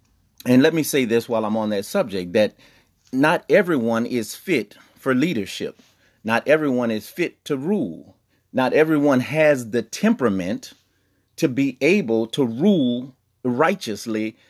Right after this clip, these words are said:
and to be able to rule in favor of everyone and not just a certain people or, or, or, you know, or a certain person or a certain ethnic group or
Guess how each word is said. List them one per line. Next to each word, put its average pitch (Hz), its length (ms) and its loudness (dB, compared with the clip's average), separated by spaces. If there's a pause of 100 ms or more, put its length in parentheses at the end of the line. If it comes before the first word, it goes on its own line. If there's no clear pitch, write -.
(120)
and 127 160 -2
to 143 80 -2
be 127 200 -2
able 127 160 -2
to 139 120 -6
rule 120 720 -4 (220)
in 123 180 -2
favor 147 440 2
of 147 280 0
everyone 117 580 0
and 110 140 0
not 143 180 -2
just 135 220 -4
a 123 80 -8
certain 131 400 0
people 123 540 -4 (260)
or, 110 260 2
or, 110 280 2
or, 107 200 2
you 123 140 0
know, 110 220 4
or 110 280 4
a 107 140 0
certain 117 480 0
person 165 640 0
or 120 300 0
a 113 200 -4
certain 131 520 -2
ethnic 151 480 0
group 135 420 -4
or 113 360 -2